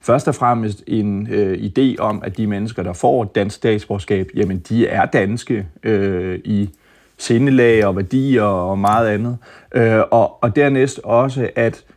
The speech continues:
det at give statsborgerskabet til de personer, som, som står til at modtage det, jamen, det er faktisk også en positiv investering på vegne af det danske folk,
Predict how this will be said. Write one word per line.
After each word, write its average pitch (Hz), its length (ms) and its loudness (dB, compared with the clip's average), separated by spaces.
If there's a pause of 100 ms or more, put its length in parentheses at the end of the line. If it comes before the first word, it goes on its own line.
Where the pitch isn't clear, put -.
(220)
det 143 160 6
at 135 120 2
give 165 160 0
statsborgerskabet 98 1000 -4
til 98 140 -6
de 107 80 -2
personer, 104 500 -4
som, 92 520 -6
som 92 280 -2
står 107 220 2
til 98 140 -2
at 95 80 0
modtage 107 420 0
det, 92 120 -6 (440)
jamen, 110 180 2
det 131 220 4
er 113 140 2
faktisk 120 320 0
også 117 220 -2
en 120 60 0
positiv 135 680 -2
investering 110 800 -2
på 107 120 -4
vegne 104 360 2
af 110 60 -4
det 104 140 -6
danske 104 300 -4
folk, - 400 -2